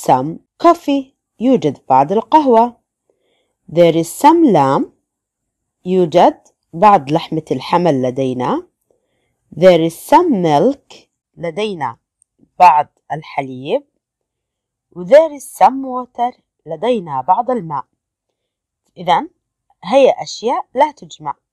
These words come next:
كمان نقول: "There is some rice." إذن يوجد لدينا بعض الرز. لمعرفة المزيد عن الأسماء المعدودة وغير المعدودة، يمكنكم فتح الرابط الموجود في صندوق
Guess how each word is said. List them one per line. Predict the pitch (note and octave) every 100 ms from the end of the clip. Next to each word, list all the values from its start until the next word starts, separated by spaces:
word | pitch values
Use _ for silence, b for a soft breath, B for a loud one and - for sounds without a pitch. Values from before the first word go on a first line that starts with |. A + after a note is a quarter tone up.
| _
كمان | F3+ F#3 E3+
نقول: | E3 - - B3 D4 D#3+
"There | A#3+ G3 C#3
is |
some | _ G3+ B3+ C#4
rice." | F3 C3+ C3+ - - _ _ _ _ _ _
إذن | D#3+ D#3 F3 -
يوجد | A3 A#3 E3+ C#3
لدينا | C#3 F#3 B3+ C#4+ F4 _ _ _ _
بعض | A3 C#4 D4 - _ _
الرز. | - E3 C#3+ C#3+ C#3+ _ _ _ _ _
لمعرفة | F#3 A#3 D4 C4+ D#3+ -
المزيد | D#3 D3+ D3 A#3
عن | F#3+ E3
الأسماء | D3+ - - - G3+ -
المعدودة | C4 B3+ A#3 F3 C#3 B2+ _ _
وغير | C3+ F#3 C4+
المعدودة، | D4+ C4+ B3+ B3 B3 A3+ B3+ _ _ _
يمكنكم | E3+ E3+ - D4+ D#4+ D3
فتح | C#3+ E3 -
الرابط | D#3 D3 A#3 F#3+ -
الموجود | C3 C#3 D3 A3+
في | _ C#3
صندوق | - C#3 G#3+